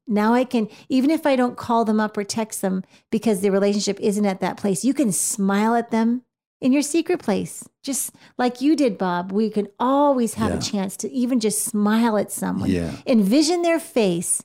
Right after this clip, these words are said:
Speaker 2: Mm-hmm.
Speaker 1: and just smile at that,
Speaker 2: Yeah.
Speaker 1: their journey.
Speaker 2: Yeah. So if you're,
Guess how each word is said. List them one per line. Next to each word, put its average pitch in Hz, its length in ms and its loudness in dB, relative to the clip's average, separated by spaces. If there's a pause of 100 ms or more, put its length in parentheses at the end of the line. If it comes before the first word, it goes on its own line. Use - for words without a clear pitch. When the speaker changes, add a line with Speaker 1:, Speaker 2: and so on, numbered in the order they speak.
Speaker 2:
Mm-hmm. 95 360 -6
Speaker 1:
and 196 120 0
just 190 180 -4
smile 165 720 -2
at 196 160 -6
that, - 240 -6
Speaker 2:
Yeah. 80 220 -8 (260)
Speaker 1:
their 190 180 0
journey. 165 680 -6
Speaker 2:
Yeah. 165 200 -8 (380)
So 120 180 -2
if 110 140 -2
you're, 117 160 0